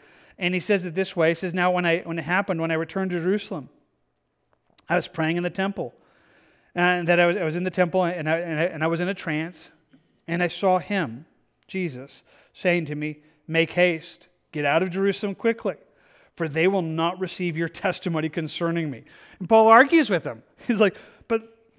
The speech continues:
<laughs> Lord, they know me. They know that in every synagogue I imprisoned and beat those who believe on you.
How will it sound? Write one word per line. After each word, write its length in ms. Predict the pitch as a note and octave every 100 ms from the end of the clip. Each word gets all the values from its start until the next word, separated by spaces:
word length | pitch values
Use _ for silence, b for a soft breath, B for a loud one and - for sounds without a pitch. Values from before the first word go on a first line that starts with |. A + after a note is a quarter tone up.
| -
<laughs> 400 | A3+ - - -
Lord, 240 | G#3 C4+ A3
they 140 | A3+
know 280 | A#3+ F4+ G4+
me. 240 | D4+ G2+ - _ b b _ _ _ _ _ _ _
They 140 | F3 G#3
know 180 | G#3+ A3+
that 140 | G#3+
in 160 | E3 E3+
every 220 | A3 C4+
synagogue 480 | A#3 A#3 A3 A3 F3
I 100 | D3
imprisoned 640 | C3 - A#3 A#3+ A3+ F3+
and 120 | D3
beat 220 | G3+ A3
those 220 | G#3+ G3
who 80 | E3+
believe 480 | C#3 D3+ G3 A#3+ A3
on 180 | G#3+ G3+
you. 320 | G3+ G#3